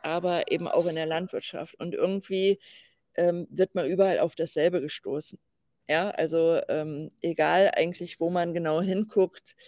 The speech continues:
es ist so, als würde der liebe Gott sagen, "Guck mal, und hier gilt's auch, und hier gilt's auch, und ich kann dir das auch noch hier zeigen." <laughs> Und, ähm,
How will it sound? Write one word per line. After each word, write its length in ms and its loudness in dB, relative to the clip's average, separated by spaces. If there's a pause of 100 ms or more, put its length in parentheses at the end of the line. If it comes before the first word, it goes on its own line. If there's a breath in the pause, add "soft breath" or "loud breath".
(460 soft breath)
es 140 -2
ist 200 2
so, 160 6
als 220 6
würde 160 2
der 80 6
liebe 240 0
Gott 220 4
sagen, 360 2
"Guck 140 -8
mal, 160 -4 (200)
und 140 -8
hier 200 0
gilt's 340 -2
auch, 420 4 (120)
und 180 -8
hier 200 2
gilt's 360 0
auch, 340 6
und 100 -4
ich 120 -6
kann 140 2
dir 100 4
das 140 0
auch 100 0
noch 180 -8
hier 280 2
zeigen." 680 2
<laughs> 60 -20 (1400 loud breath)
Und, 300 8 (260)
ähm, 440 6